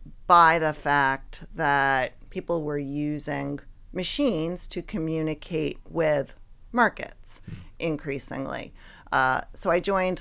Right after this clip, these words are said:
the Life Exchange, London Financial Futures Exchange, again, a name not known to to, to many folks in two thousand one when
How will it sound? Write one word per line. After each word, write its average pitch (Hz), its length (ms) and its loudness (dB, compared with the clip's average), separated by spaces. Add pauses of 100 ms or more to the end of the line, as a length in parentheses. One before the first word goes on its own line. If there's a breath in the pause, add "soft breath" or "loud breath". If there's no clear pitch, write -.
the 156 140 2
Life 196 400 4
Exchange, 160 680 -4
London 170 260 -2
Financial 160 400 -4
Futures 147 540 -2
Exchange, 135 640 -6
again, 151 440 -6
a 170 120 -2
name 156 400 -2
not 143 260 -2
known 156 460 -2
to 147 400 -2 (500 loud breath)
to, 175 240 4
to 226 160 0
many 254 300 6
folks 160 420 2
in 175 320 -2
two 208 240 -2
thousand 170 600 4
one 160 520 0
when 160 460 0